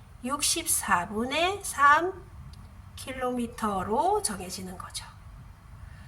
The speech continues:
자, 육 번. 자, 원 모양의 둘레의 연못에 나무 여섯 그루가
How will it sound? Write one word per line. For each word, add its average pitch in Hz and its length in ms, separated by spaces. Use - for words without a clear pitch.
자, 214 180
육 285 200
번. 311 680
자, - 120
원 226 320
모양의 403 720
둘레의 302 680
연못에 247 1200
나무 226 320
여섯 269 420
그루가 254 800